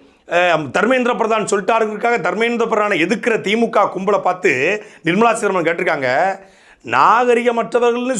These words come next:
சொல்றதுக்காக நீ எதுக்குறீங்களே? உங்களுக்கு நாகரிகம்னு என்னன்னு தெரியுமா?" ஆயிரத்தி தொள்ளாயிரத்தி எண்பத்தொன்பதுல சட்டசபையில வச்சு ஒரு பெண், அஹ், சட்டமன்ற உறுப்பினராக இருந்த, எதிர்க்கட்சி தலைவராக இருந்த ஜெயலலிதா அவருடைய ஜாக்கெட்டை கிழித்து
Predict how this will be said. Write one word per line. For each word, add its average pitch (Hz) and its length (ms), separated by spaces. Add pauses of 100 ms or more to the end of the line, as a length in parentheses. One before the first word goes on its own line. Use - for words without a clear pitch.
சொல்றதுக்காக 214 480
நீ 185 140
எதுக்குறீங்களே? 175 400
உங்களுக்கு 170 440
நாகரிகம்னு 214 400
என்னன்னு 185 180
தெரியுமா?" 170 460 (420)
ஆயிரத்தி 214 400
தொள்ளாயிரத்தி 185 260
எண்பத்தொன்பதுல 185 880 (380)
சட்டசபையில 208 560
வச்சு 185 260
ஒரு 220 180
பெண், 247 460 (420)
அஹ், 135 100
சட்டமன்ற 196 520
உறுப்பினராக 190 540
இருந்த, 165 220
எதிர்க்கட்சி 214 340
தலைவராக 185 380
இருந்த 190 120
ஜெயலலிதா 208 420
அவருடைய 180 540 (280)
ஜாக்கெட்டை 202 560
கிழித்து 180 360